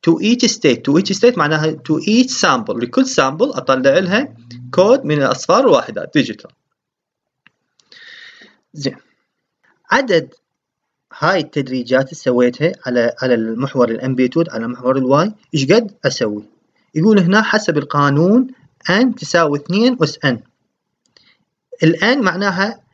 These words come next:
عدد البيتس في ال-، الكونفرتر، الأنالوج تو ديجيتال كونفرتر. كل كونفرتر، آه، أنالوج تو ديجيتال إلى بت،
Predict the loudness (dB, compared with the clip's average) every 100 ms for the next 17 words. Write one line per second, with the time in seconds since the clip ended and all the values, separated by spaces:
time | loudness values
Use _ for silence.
0 | _ -4 0 2 2 0 -2 2 2 0
1 | -14 -18 -20 0 2 4 4 4 6 4
2 | 2 0 4 2 4 0 0 -4 -2 -2
3 | -4 -6 -6 -2 0 0 0 -2 -4 -8
4 | -14 _ _ _ _ -2 0 0 2 4
5 | 2 2 -2 -2 -12 _ _ _ _ _
6 | _ _ -2 0 2 2 0 0 -2 -2
7 | -4 0 0 0 0 2 2 0 0 0
8 | 0 -6 -18